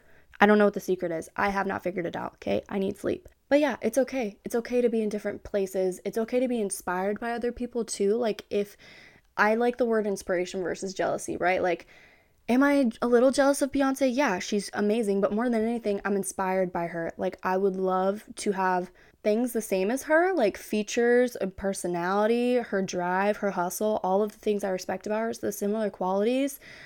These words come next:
but I don't wanna be her, okay? Like, I love who I am, I love my story, and I know that it's different from hers.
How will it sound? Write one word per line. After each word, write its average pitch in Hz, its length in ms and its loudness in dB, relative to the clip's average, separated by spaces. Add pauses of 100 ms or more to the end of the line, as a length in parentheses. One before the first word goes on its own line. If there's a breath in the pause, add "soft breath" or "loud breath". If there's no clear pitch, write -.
(340 loud breath)
but 214 220 2
I 202 100 6
don't 214 180 0
wanna 202 140 0
be 175 160 -4
her, - 340 -8 (260)
okay? 196 320 0
Like, 180 240 -2
I 190 200 -2
love 190 480 -2 (240)
who 208 120 -2
I 190 140 -4
am, 196 440 -4
I 185 100 -4
love 180 260 -2
my 185 160 -6
story, 190 320 0
and 185 100 0
I 185 60 -2
know 185 160 -2
that 180 160 -4
it's - 160 -10
different - 360 -6
from 180 140 -4
hers. 175 460 -6